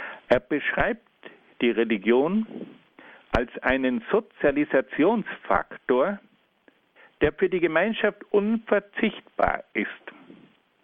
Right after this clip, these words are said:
Und deshalb hat der Staat die Aufgabe, die Religion in Form von bestimmten Artikeln festzulegen.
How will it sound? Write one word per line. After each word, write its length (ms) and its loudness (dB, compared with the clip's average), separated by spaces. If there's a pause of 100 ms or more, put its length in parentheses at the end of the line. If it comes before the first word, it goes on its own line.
(540)
Und 320 -4
deshalb 580 -2 (540)
hat 300 -2
der 160 -2
Staat 560 -4 (180)
die 160 -6 (140)
Aufgabe, 960 -2 (920)
die 380 4 (380)
Religion 840 2 (920)
in 240 2 (120)
Form 400 0
von 300 -2
bestimmten 720 -2
Artikeln 800 -2 (100)
festzulegen. 1160 -4